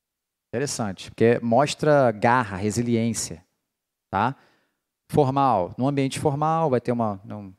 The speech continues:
coisa ali brincando, mexendo com alguém, todo mundo rindo dele e tal, entendeu? Então, assim, análise do Obama. A imagem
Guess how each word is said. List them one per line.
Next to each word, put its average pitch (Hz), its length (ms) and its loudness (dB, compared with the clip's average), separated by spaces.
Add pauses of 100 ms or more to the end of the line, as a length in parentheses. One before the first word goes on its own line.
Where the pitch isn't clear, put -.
(120)
coisa 110 160 -6
ali 131 100 2
brincando, 139 460 0
mexendo 123 300 0
com - 60 -4
alguém, 123 120 0
todo 139 160 -2
mundo 131 160 0
rindo 117 280 0
dele 127 300 0
e - 20 -6
tal, 127 220 -4
entendeu? 139 300 -8 (760)
Então, 165 100 6
assim, 151 220 0
análise 175 340 -4
do 180 80 2
Obama. 123 400 0
A 147 100 0
imagem 202 580 0